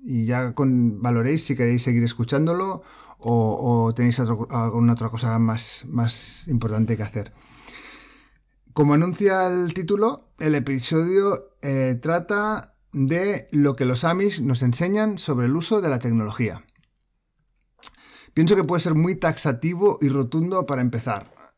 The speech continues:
Como profesionales de la consultoría que somos, los Amish son nuestro modelo de cómo debe gestionarse la tecnología. Y tenemos todo el episodio por delante para explicar por qué. Eh, se puede resumir rápido.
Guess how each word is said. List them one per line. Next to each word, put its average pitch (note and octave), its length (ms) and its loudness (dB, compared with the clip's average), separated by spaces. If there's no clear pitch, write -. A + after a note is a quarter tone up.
Como C3+ 300 2
profesionales C#3+ 920 0
de C#3+ 140 0
la C3 260 0
consultoría C3+ 760 0
que B2 120 -2
somos, E3 360 -2
los C3 220 0
Amish F#3+ 300 2
son F#3 440 0
nuestro C#3 340 0
modelo E3 680 0
de C#3+ 320 -2
cómo D3+ 320 0
debe C#3+ 240 2
gestionarse C#3 540 -4
la C#3 80 -2
tecnología. A2+ 560 -2
Y D#3 100 0
tenemos D#3+ 380 0
todo G3 180 2
el F3+ 80 2
episodio B2+ 400 -2
por B2+ 140 0
delante D#3+ 500 -2
para B2+ 240 -2
explicar B2 640 -4
por A#2 160 -6
qué. - 140 -12
Eh, C#3 220 0
se C3 120 0
puede E3 220 6
resumir D#3+ 340 2
rápido. G#2 500 -6